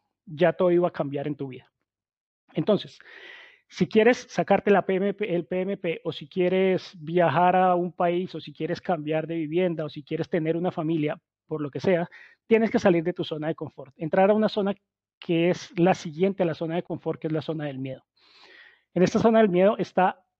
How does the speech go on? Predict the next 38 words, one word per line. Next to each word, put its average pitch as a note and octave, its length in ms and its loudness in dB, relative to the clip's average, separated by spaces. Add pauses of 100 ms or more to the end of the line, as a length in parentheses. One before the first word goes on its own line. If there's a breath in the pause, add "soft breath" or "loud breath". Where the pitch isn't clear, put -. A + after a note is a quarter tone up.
la F3 140 2
falta G#3 320 2
de G3+ 60 -2
confianza E3+ 420 -4
en F#3 60 -2
ti G#3 140 -2
mismo. D#3+ 460 -4
Aquí F3 200 -6
encuentras G3 460 -4
excusas. D3+ 680 -6 (140)
Aquí, F3+ 480 -6 (520)
además, F3+ 600 2 (500)
hay G3+ 160 4
un G#3+ 80 -2
tema A3 200 2
importante F3 500 0
por E3 160 -6
lo D#3 80 -2
que - 100 -4
la C#3 120 -6
gente F3 300 -4
le E3 180 4
da D3+ 140 0
miedo G3 280 -2
salir D#3+ 240 -4
de D#3 60 -4
su F3+ 100 -8
zona D3+ 220 -8
de D#3 80 -6
confort, D#3+ 360 -10 (440 soft breath)
y F#3+ 80 4
es E3 80 6
la E3 60 8
opinión D3+ 300 -2
de D3 80 0
las D3+ 120 4
demás C3+ 240 -6
personas. C#3 540 -16